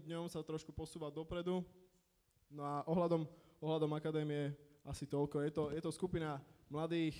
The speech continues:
ľudí, ktorí sa snažia zdokonalovať, posúvať sa dopredu a sme otvorení novým veciam, takže toto je jedna z takých víziev, ktorú, ktorú máme teraz pred sebou.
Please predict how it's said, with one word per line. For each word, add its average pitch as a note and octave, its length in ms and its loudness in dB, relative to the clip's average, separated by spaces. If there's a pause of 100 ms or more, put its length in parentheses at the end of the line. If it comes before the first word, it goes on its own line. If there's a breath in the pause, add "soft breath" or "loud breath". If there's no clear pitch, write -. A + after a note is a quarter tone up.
(120)
ľudí, D3+ 320 2
ktorí D3 240 0
sa C#3+ 160 -4
snažia D3 560 0 (560 soft breath)
zdokonalovať, D#3 960 4 (160)
posúvať D3+ 400 0
sa C#3 80 -4
dopredu D3+ 640 4 (480 loud breath)
a B2+ 240 -4
sme C#3+ 160 2
otvorení D3+ 400 0
novým D3+ 240 2
veciam, C#3+ 400 0
takže C3 480 -4 (320)
toto D3 160 -6
je C#3 160 0
jedna C#3 160 -6
z B2+ 80 -10
takých C#3 240 -4
víziev, D3 480 4
ktorú, C3+ 320 0
ktorú C3+ 160 -2
máme C#3 240 0
teraz C3 240 -2
pred C3 160 -2
sebou. A#2 320 -2